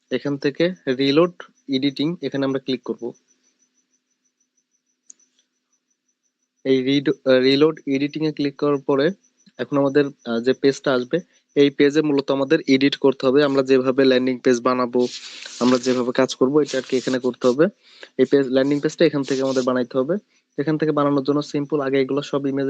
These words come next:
এখান থেকে ডিলিট করবেন। এখান থেকে ধরে ধরে এরকম ভাবে ডিলিট করে দিবেন, এরকম ভাবে ধরে ধরে ডিলিট করে দিবেন। আগে ফার্স্ট প্রসেস কাজ হচ্ছে এটা, আপনার এখান থেকে ডিলিট করে দিতে হবে, এখান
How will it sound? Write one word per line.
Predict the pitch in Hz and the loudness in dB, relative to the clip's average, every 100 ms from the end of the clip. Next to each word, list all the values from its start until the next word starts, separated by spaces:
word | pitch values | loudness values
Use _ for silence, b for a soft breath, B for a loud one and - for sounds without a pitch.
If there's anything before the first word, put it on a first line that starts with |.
| 135 | -4
এখান | 143 135 | -6 -6
থেকে | 135 | -4
ডিলিট | 131 131 - | -2 -4 -2
করবেন। | 127 127 - _ _ _ _ _ 135 | -4 -4 -8 _ _ _ _ _ -8
এখান | 135 135 135 | -6 -8 -6
থেকে | 135 139 | -6 -4
ধরে | 131 131 | -4 -4
ধরে | 135 143 | -2 -2
এরকম | 135 131 131 | -2 -2 -4
ভাবে | 131 135 | -4 -2
ডিলিট | 127 123 | -4 -4
করে | 131 123 | -4 -2
দিবেন, | 123 147 180 _ _ _ _ _ _ _ _ - | -2 -4 -8 _ _ _ _ _ _ _ _ -10
এরকম | 127 123 131 | -8 -6 -4
ভাবে | 135 135 | -4 -4
ধরে | 127 127 | -6 -4
ধরে | 135 135 | -4 -2
ডিলিট | 127 120 | -4 -4
করে | 127 120 | -6 -6
দিবেন। | 123 135 127 | -4 -4 -4
আগে | 135 165 _ _ _ - | -4 -4 _ _ _ -4
ফার্স্ট | 151 - - | -4 -4 -4
প্রসেস | 143 156 160 - | -2 -2 -6 -6
কাজ | 139 139 | -6 -6
হচ্ছে | 135 143 | -10 -10
এটা, | 135 151 196 _ _ _ - | -4 -4 -6 _ _ _ -16
আপনার | 120 139 135 _ 131 | -10 -8 -10 _ -8
এখান | - 147 139 | -4 -6 -6
থেকে | 143 151 | -4 -2
ডিলিট | 135 131 - | -2 -4 -2
করে | 135 131 | 0 0
দিতে | 123 131 | -2 -4
হবে, | 139 165 - _ _ _ _ _ _ _ _ _ _ _ _ _ _ _ _ _ _ - | 0 -2 -4 _ _ _ _ _ _ _ _ _ _ _ _ _ _ _ _ _ _ -10
এখান | 131 135 | -6 -6